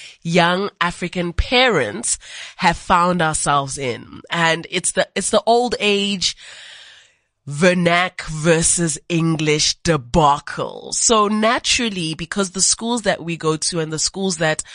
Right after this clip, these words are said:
our kids, that we put our kids in, they tell us that English is the primary language. And it's, it's the universal language currently. Between that and Mandarin, I'm not sure which one is winning, but they're both equally important.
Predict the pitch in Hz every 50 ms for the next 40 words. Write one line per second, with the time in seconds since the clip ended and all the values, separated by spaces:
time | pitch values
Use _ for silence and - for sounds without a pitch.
0 | - - - - - _ - 156 160 156 147 - - - - 311 302 302 240 208
1 | 170 165 - _ _ _ _ - 185 180 180 185 - - 220 208 190 170 - -
2 | - 330 339 247 - - 151 147 147 170 - - - - - - - - - -
3 | _ - 185 190 190 - 220 220 226 220 - 190 170 - _ - 170 170 165 170
4 | 180 180 - - - 151 147 139 139 - 165 160 160 _ _ _ - - 156 131
5 | 131 131 139 143 143 151 180 190 208 214 381 453 427 311 208 139 110 - - -
6 | - - _ - - 170 175 151 - - 175 170 - - - 170 - - 190 175
7 | 165 185 180 190 180 160 170 156 - - 185 170 151 139 143 151 151 139 - -
8 | - 147 131 135 135 - - 131 127 101 - - - - _ _ - 165 151 -
9 | 180 180 170 139 139 147 - - 143 135 131 127 135 135 123 123 117 110 117 -
10 | - - 160 - - - - - 131 131 123 117 113 117 131 143 139 - - 185
11 | 143 151 - - - - - - - - - 196 208 196 - 190 190 202 - -
12 | 208 180 - 208 190 185 175 156 - 185 165 - - - - -